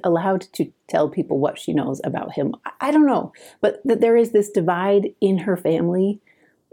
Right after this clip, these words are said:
of believers and not believers, and she herself is a believer and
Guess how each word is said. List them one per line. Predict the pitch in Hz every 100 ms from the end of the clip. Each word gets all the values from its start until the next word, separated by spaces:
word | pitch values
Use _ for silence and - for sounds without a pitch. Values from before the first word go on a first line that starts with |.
| - -
of | 180 151
believers | 180 190 202 196 180
and | 170 165
not | 175 190
believers, | 185 165 160 143 139 -
and | 170 156
she | - 214
herself | 214 208 214 214
is | 240 196
a |
believer | 170 170 175 165 160
and | 165 160